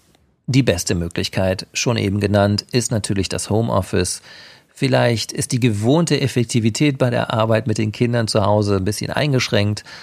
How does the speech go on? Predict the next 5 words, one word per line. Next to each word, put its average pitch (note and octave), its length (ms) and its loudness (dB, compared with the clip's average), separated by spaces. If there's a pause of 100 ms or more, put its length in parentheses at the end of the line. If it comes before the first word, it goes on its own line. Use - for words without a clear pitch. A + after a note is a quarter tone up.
(260)
aber A#2 280 2
hierfür G#2+ 420 2
muss G#2+ 480 0
Verständnis F#2 760 -2 (100)
bestehen. G#2 640 -2